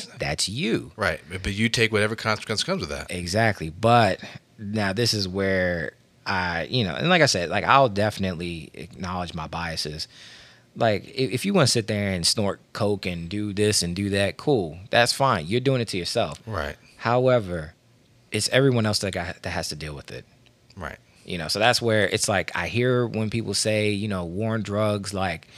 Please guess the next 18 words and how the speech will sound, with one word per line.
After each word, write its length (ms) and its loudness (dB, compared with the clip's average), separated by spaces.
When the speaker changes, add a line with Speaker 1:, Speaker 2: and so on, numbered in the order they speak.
Speaker 2:
I 140 -2
should 160 0
be 140 -2
able 120 0
to 60 -4
do 140 0
what 140 0
I 120 2
want. 360 0
But 260 -2
y-, 180 -18
yeah, 600 0
but 220 -6
it's 160 0
the 100 -6
social 420 0
collapse 560 -4
too. 300 -8